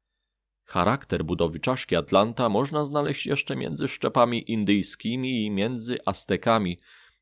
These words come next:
Dalej, wśród czcicieli słońca, których szczepy dają się spotkać dziś jeszcze w Afryce. Wreszcie wśród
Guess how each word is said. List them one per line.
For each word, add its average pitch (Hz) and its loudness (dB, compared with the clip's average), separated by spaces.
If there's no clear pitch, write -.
Dalej, 87 2
wśród 131 -4
czcicieli 131 -2
słońca, 113 0
których 87 -4
szczepy - -2
dają 170 -4
się 131 -6
spotkać 131 -2
dziś 143 -4
jeszcze 82 -2
w 80 0
Afryce. 92 2
Wreszcie 131 -2
wśród - -2